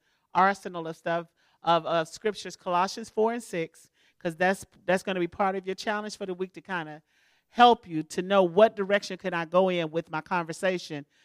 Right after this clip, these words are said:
should I have to speak to somebody about something. The scripture says, "Let your conversation be gracious and attractive." This is a New Living Translation.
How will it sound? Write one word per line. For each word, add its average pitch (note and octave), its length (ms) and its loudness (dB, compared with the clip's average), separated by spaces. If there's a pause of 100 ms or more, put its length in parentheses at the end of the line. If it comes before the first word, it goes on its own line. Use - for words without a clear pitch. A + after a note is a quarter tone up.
(140)
should G#3 280 4
I E3 180 2 (260)
have G3 320 -2
to - 80 -18
speak - 380 -4
to G3 60 -10
somebody D3 380 -4
about C#3 300 -8
something. - 480 -14 (420)
The F3 80 -4
scripture A#3 360 0
says, F#3+ 260 -2
"Let F#3 240 -4
your F3+ 80 -4
conversation G#3 1000 -2
be E3 120 -6
gracious D#3+ 840 -2 (680)
and E3 160 0
attractive." D3+ 680 -4
This F3+ 200 -8
is E3 140 -16
a - 20 -18
New D#3 260 -4
Living F#3+ 300 -4
Translation. E3 800 -8